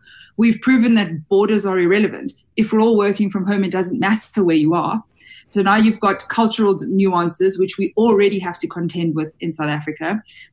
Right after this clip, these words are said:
But now you've got, um, lo-, uh, cultural nuances across geographies. So you've got people from all over the world who you need to try and ignite and switch on and have contributing. And so as a leader, there's,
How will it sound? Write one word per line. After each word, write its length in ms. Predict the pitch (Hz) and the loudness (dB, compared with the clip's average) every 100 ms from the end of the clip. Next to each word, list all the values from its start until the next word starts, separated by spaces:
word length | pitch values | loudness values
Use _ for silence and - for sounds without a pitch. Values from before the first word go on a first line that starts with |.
| - | -6
But 140 | 185 | 0
now 180 | 190 190 | 2 2
you've 240 | 190 185 | 2 0
got, 280 | 190 185 180 - - - | 2 0 0 -8 -16 -2
um, 640 | 175 170 170 175 175 170 - - _ _ | 0 2 2 0 0 -2 -8 -20 _ _
lo-, 200 | 190 190 | 0 0
uh, 600 | 185 180 185 180 175 170 165 | 2 0 2 2 0 0 -2
cultural 680 | - 254 240 240 220 202 190 | 0 0 0 2 2 2 2
nuances 640 | 190 202 196 190 180 185 | 2 2 2 0 0 0
across 540 | 143 - - 196 190 - | 0 -6 -2 0 -2 -10
geographies. 760 | - 196 175 175 - 196 226 | -2 0 0 -4 -4 -2 -2
So 60 | - | -4
you've 180 | 180 165 | -6 -4
got 160 | 185 | -6
people 220 | - 208 190 | -2 -4 -2
from 200 | 190 - | -4 -2
all 240 | 240 240 | 2 4
over 180 | 214 180 | 2 0
the 80 | 185 | 0
world 300 | 160 151 180 | 0 0 -4
who 80 | 185 | -4
you 100 | 180 | -4
need 240 | 180 185 190 | -4 -4 -8
to 100 | - | -12
try 320 | - 185 180 | -6 -2 0
and 120 | 175 | 0
ignite 540 | 165 160 147 247 - - _ _ _ _ - _ | -2 -2 0 -2 -6 -14 _ _ _ _ -20 _
and 120 | 233 214 | 0 0
switch 360 | - 180 - | 0 -4 -2
on 280 | 175 185 233 - _ | 0 2 0 -4 _
and 140 | 208 208 | 0 2
have 180 | 202 | 0
contributing. 880 | - 202 185 170 165 160 160 214 233 - - _ _ | 0 0 0 -2 -2 -2 0 0 0 -6 -20 _ _
And 220 | 196 202 | 0 0
so 100 | 220 | 2
as 180 | - 277 | 2 4
a 40 | 285 | 4
leader, 400 | 240 277 196 185 | 4 4 0 2
there's, 320 | 208 196 - | 0 0 -6